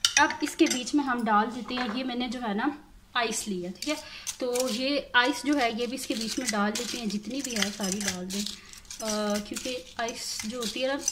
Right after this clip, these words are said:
मतलब कि अगर आप कोई भी ऐसी चीज़, कोई भी रिफ्रेशिंग drink, drink बना रहे हैं तो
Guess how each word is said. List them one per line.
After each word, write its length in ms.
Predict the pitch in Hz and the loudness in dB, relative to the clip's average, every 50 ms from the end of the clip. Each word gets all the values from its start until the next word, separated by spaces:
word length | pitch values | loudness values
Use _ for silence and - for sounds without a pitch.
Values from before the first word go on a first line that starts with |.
| - - | 4 4
मतलब 200 | 302 320 320 339 | 6 8 8 8
कि 80 | 339 349 | 8 8
अगर 200 | 339 - 320 285 | 6 6 6 6
आप 220 | 277 269 269 277 - | 6 6 4 4 2
कोई 160 | 311 277 277 | 0 0 4
भी 120 | 277 302 302 | 4 4 4
ऐसी 220 | 269 269 - 302 285 | 4 2 2 0 0
चीज़, 260 | - 262 254 262 262 | 0 -4 -6 -4 0
कोई 140 | 294 269 262 | 0 0 0
भी 80 | 277 | 0
रिफ्रेशिंग 560 | 254 254 247 - 240 220 220 - - 285 294 269 | -4 -4 -4 -2 -2 -2 -2 0 4 4 4 4
drink, 240 | 214 226 247 254 254 - 220 | 4 0 -2 -4 -6 -6 -8
drink 280 | 202 - 240 262 294 285 | -4 0 2 2 2 2
बना 300 | - 269 247 220 202 202 | 2 -2 0 2 2 2
रहे 180 | 208 226 220 214 | 2 2 2 0
हैं 140 | 226 262 285 - - - - - - - - | 0 0 -2 -4 -6 -8 -10 -10 -10 -2 -2
तो 60 | - | 0